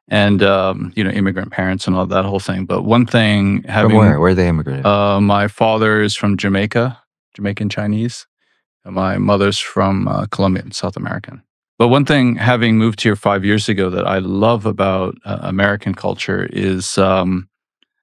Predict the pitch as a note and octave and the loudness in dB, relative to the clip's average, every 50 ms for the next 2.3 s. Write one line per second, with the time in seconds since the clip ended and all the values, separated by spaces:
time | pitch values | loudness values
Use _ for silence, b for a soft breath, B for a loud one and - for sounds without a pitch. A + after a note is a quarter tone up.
0 | _ _ _ _ - F#2+ G2+ G2 F#2+ F#2+ F#2 F#2 F#2 G2+ G2 - _ _ _ _ | _ _ _ _ 0 2 2 2 2 2 0 0 -2 -4 -4 -4 _ _ _ _
1 | - A#2 A2 - - B2+ A#2+ A2+ G#2+ A2 G#2 - - - - G#2+ G#2+ A2+ B2 D3 | -4 -2 -2 0 0 2 2 2 2 0 0 -2 -4 -4 0 2 2 2 2 0
2 | C#3 - _ - - - | -2 -2 _ -4 -4 -4